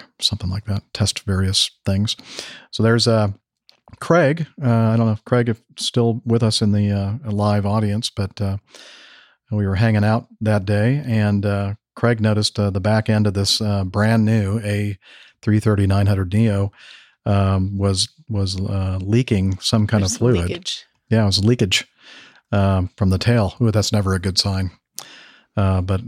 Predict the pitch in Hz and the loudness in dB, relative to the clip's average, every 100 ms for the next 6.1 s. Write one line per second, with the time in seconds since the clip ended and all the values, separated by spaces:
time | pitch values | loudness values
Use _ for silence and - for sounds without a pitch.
0 | 104 101 98 104 - 107 101 101 92 101 | -4 -2 -2 -4 -2 0 0 -2 -2 -2
1 | 95 95 92 95 - 92 92 - - 95 | -2 -2 -2 -4 -6 -6 -4 -4 -2 -4
2 | 92 90 92 - 101 98 95 - 104 92 | -4 -6 -8 -8 -10 -10 -14 -12 -8 -8
3 | 98 151 156 127 131 131 131 120 117 117 | -4 0 0 2 2 2 4 2 2 2
4 | 120 - 117 113 107 110 113 117 113 107 | -2 -2 0 2 2 2 2 2 2 2
5 | 107 104 104 104 101 107 - 160 143 104 | 2 2 0 0 0 0 0 -2 0 2
6 | 139 | 0